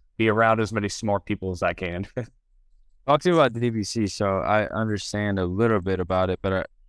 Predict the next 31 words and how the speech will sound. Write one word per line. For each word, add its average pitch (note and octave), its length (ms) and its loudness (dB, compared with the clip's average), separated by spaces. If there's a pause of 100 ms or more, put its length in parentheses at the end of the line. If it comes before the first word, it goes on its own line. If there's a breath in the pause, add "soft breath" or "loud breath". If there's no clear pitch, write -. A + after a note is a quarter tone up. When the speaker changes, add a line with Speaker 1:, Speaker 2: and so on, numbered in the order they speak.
(260)
Speaker 2:
you G2+ 60 -2
guys G#2 220 2
have, G2+ 160 0
like, F#2+ 100 -4
a F#2 60 -6
biomechanical F#2+ 760 -2
model F#2 380 0
that F2 100 -2
you F2 120 -8
follow F#2 560 0 (120)
as F2+ 140 -8
coaches, D3+ 220 0
Speaker 1:
Yeah. D#3 400 2
Speaker 2:
or F2+ 140 -6 (500)
Speaker 1:
So, D3+ 340 -2
so F3+ 140 -4
yeah, F3 220 2
so D#3+ 140 -6
we're, G#3+ 300 2
we're F3 220 -2
a F#3 40 -2
biomechanics A2+ 800 -2
based - 280 -4
facility. F2+ 480 -4
So G2 240 0
everything B2 420 0
we G#2 80 0
do, G2 220 0
we G2+ 120 0
put, - 260 -8
we, G#2 160 -2